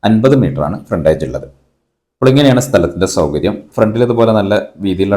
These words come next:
ടാറിങ് റോഡാണ്. ഈ ടാറിങ് റോഡിന്റെ ഈ വലത്ത് സൈഡിൽ ഇങ്ങനെ കുറച്ച് ഹൈറ്റ് ആയിട്ട് കിടക്കുന്ന ഈ സ്ഥലം തന്നെയാണ്. അതുകൊണ്ട് നമുക്ക് വീട് വെച്ചാലും അതുപോലെ ഫ്ലാറ്റ്, അപ്പാർട്ട്മെന്റ് ഒക്കെ പണിതാൽ നല്ല ഭംഗിയായിരിക്കും. അപ്പോൾ നല്ല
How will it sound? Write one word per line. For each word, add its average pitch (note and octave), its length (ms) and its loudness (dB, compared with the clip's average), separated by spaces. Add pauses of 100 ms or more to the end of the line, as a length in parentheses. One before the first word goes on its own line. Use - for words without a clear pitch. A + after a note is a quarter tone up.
ടാറിങ് D#2 360 0
റോഡാണ്. D#2+ 340 -2 (420)
ഈ D3 40 0 (100)
ടാറിങ് A#2+ 300 6
റോഡിന്റെ A#2+ 300 2
ഈ - 80 0
വലത്ത് G#2+ 300 -2
സൈഡിൽ G#2+ 240 2
ഇങ്ങനെ G2+ 220 -2
കുറച്ച് - 340 -6
ഹൈറ്റ് G2+ 280 -2
ആയിട്ട് A2 180 0
കിടക്കുന്ന E2 340 -4
ഈ E2+ 80 -6
സ്ഥലം D2 320 -2
തന്നെയാണ്. C#2 320 -8 (380)
അതുകൊണ്ട് C#3 260 4
നമുക്ക് C3+ 280 2
വീട് A#2 280 6
വെച്ചാലും F2+ 480 0
അതുപോലെ G#2 280 2 (140)
ഫ്ലാറ്റ്, G2+ 440 0
അപ്പാർട്ട്മെന്റ് F2+ 560 -4
ഒക്കെ - 180 -20
പണിതാൽ D#2 340 -2 (460)
നല്ല A#2+ 280 4
ഭംഗിയായിരിക്കും. D#2+ 560 -4 (380)
അപ്പോൾ A#2+ 220 -4
നല്ല A#2+ 140 4